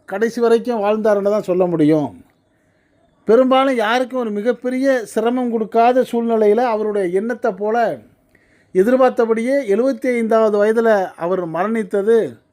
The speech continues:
மிகப்பெரிய ஒரு ஆச்சரியத்தை வந்து அவருடைய நண்பர்களுக்கும் உறவுகளுக்கும்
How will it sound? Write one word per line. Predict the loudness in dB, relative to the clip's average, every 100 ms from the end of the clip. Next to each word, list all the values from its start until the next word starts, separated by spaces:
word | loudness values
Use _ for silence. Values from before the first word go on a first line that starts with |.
| _ _ _ _ -8
மிகப்பெரிய | -2 0 2 2 2 2 2 0
ஒரு | -4 -4
ஆச்சரியத்தை | -2 -4 -2 0 0 0
வந்து | -4 -2 -2 0
அவருடைய | -2 -2 -2
நண்பர்களுக்கும் | -4 0 2 2 0 -2 -2
உறவுகளுக்கும் | 2 2 2 -2 -6